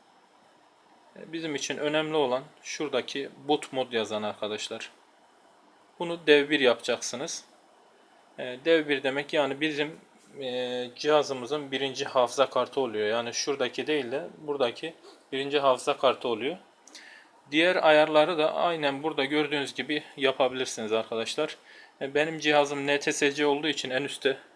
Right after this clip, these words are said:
N T S C seçeneği var arkadaşlar. Sizinki pal olabilir.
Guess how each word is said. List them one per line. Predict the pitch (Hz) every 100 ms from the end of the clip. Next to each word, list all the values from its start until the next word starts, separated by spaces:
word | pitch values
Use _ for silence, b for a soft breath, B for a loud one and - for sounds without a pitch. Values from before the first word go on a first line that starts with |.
| _
N | 127 123
T | 139
S | 120 123
C | 127
seçeneği | 123 123 - 117 123 131
var | 110
arkadaşlar. | 104 107 110 110 151 143
Sizinki | - 135 165 - 139
pal | - 139 143
olabilir. | 123 117 107 117 151